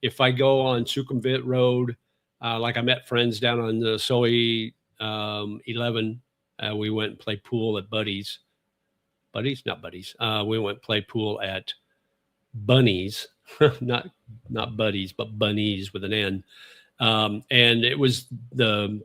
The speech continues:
streets and sidewalks were busy, very packed on a Friday evening. So yeah, it gets, uh,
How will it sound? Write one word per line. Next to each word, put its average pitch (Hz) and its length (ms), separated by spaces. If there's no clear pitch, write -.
streets 139 480
and 120 100
sidewalks 120 560
were 107 160
busy, 98 540
very 110 220
packed 101 480
on 101 180
a 98 40
Friday 101 340
evening. 95 400
So 104 320
yeah, 113 280
it 123 120
gets, 131 360
uh, 117 320